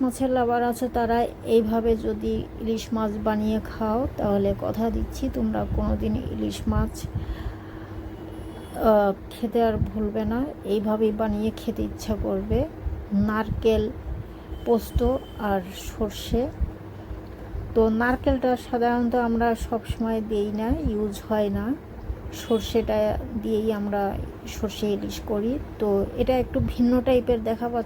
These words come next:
চেষ্টা করলাম। সব সময় সর্ষে ইলিশ খেয়ে যারা বোর হয়ে যাও, তাদের জন্য একটু ভিন্ন টাইপের হবে এটা। এই তো আমি একটা বোলের মধ্যে নিয়ে নিলাম। আর ওই যে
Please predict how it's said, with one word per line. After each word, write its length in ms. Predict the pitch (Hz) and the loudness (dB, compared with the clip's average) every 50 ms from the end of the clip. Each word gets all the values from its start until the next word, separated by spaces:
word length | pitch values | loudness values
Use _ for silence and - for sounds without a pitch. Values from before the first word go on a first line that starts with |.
| - | -4
চেষ্টা 340 | - 240 226 - - 247 233 | -6 -8 -6 -4 -2 -2 0
করলাম। 440 | 226 233 226 220 214 214 214 233 254 - - - - - - - - - - - - - - - - - | 0 0 0 0 0 -2 -2 -2 -4 -6 -10 -12 -12 -12 -12 -12 -10 -8 -8 -8 -8 -6 -8 -6 -2 2
সব 140 | - 233 - | 2 2 2
সময় 320 | - - - 240 240 233 | 0 -2 0 2 2 2
সর্ষে 480 | 233 - - 247 226 220 - - 220 214 | 0 0 0 0 0 2 2 0 0 0
ইলিশ 260 | 214 220 220 208 - - | 0 -2 -6 -8 -8 -12
খেয়ে 300 | - - - 220 220 220 | -10 -4 -2 0 0 0
যারা 300 | 214 - - 202 196 208 | -2 0 2 2 2 2
বোর 340 | 208 - - 208 202 208 214 | 2 0 0 0 0 0 0
হয়ে 260 | 202 220 226 214 208 208 | -2 -2 -2 -2 -4 -4
যাও, 240 | 214 220 226 254 - - | -4 -4 -4 -4 -4 -4
তাদের 340 | - - 208 208 226 214 214 | -4 -4 -2 -2 -2 -2 -2
জন্য 260 | - 233 226 220 220 | -2 -2 0 0 0
একটু 460 | 220 - - - - - - - 240 214 | -2 -2 -4 -6 -8 -8 -6 -4 -2 -2
ভিন্ন 320 | 196 - 214 214 214 220 214 214 | 0 0 2 2 2 2 0 0
টাইপের 340 | 214 208 202 208 208 208 | -2 -2 0 -2 -2 -2
হবে 440 | 196 - 220 214 208 220 220 208 208 | -2 0 0 0 0 0 -2 0 -2
এটা। 240 | 208 202 - 240 269 - - - - - - - - - - - - - - - - - - - - - - | -2 0 0 -2 0 0 -2 -4 -4 -8 -10 -10 -10 -12 -12 -12 -10 -10 -8 -4 -2 -2 -2 -2 -6 -6 -4
এই 180 | - 233 - - - - | -4 -2 -2 -2 2 6
তো 160 | 269 269 294 349 - - - - - - - - - - - - | 6 6 6 4 -4 -10 -8 -4 -4 -4 -4 -4 -8 -6 -4 0
আমি 140 | 220 220 | 0 2
একটা 240 | 220 220 - - 240 | 2 0 0 -2 -4
বোলের 360 | 220 214 220 220 214 220 220 | -2 -2 -2 0 0 0 0
মধ্যে 260 | 226 226 220 214 220 220 | 0 0 -2 -2 -2 0
নিয়ে 200 | 214 233 240 247 | 2 2 2 2
নিলাম। 440 | 226 240 233 233 240 254 285 302 - - - | 2 2 0 0 0 0 0 0 -2 -2 -2
আর 200 | 220 208 202 202 202 202 - | -2 0 2 2 2 2 2
ওই 140 | - 240 240 | 4 4 4
যে 180 | 240 233 254 | 4 4 0